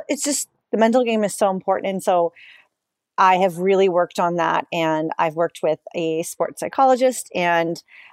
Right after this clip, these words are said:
I've done a lot of practicing, especially in training, with taking the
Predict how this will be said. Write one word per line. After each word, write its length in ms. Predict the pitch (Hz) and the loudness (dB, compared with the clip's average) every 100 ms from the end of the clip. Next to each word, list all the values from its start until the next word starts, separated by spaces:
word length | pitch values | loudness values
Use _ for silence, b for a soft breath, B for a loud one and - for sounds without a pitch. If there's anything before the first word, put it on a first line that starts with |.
| _ | _
I've 280 | 180 170 170 | 0 0 0
done 120 | 196 | 2
a 60 | 185 | 4
lot 160 | 175 | 4
of 80 | 165 | 2
practicing, 400 | 170 175 - 185 | 0 0 0 -2
especially 500 | 165 - 170 - 170 - | -2 -2 -2 -2 -8 -6
in 140 | 175 | -8
training, 680 | - 220 202 190 180 175 175 b b _ | -2 0 2 2 0 -2 -6 b b _
with 180 | 180 - | -4 -2
taking 520 | - 180 - 180 175 | -2 -2 -2 -4 -2
the 420 | 160 160 160 165 | -2 -2 -4 -4